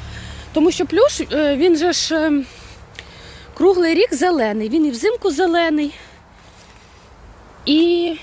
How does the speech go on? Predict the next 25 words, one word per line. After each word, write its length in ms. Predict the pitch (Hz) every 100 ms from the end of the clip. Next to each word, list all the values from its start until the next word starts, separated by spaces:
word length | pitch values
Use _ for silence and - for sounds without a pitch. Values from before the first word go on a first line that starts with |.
| - - - - -
в 40 |
теплу 360 | - 269 - 247
пору 360 | - 254 240
року. 300 | 233 220 -
Дивіться, 340 | 220 233 - 196 - - - - - - -
як 160 | 247 -
красиво. 420 | 262 - 247 233
Він, 100 | 262
до 100 | 277
речі, 240 | 285 -
так 120 | 262 254
класно 440 | 277 277 262 262 -
плететься. 420 | 247 262 370 381
Мені 180 | 247 254
завжди 320 | 247 254 226
подобалося, 720 | 254 240 254 349 311 247 - 226 - - - - - - - -
як 220 | 269 285
він 140 | 269 277
наче 260 | 269 -
ніжками, 640 | 269 262 392 - 302 240 220
отак, 320 | 220 240 202
бачите, 400 | 226 403 415 277 247 -
чіпляється 680 | - - 285 320 302 - 269 - - - - - -
в 40 |
деревину. 680 | 220 277 285 269 277 330 440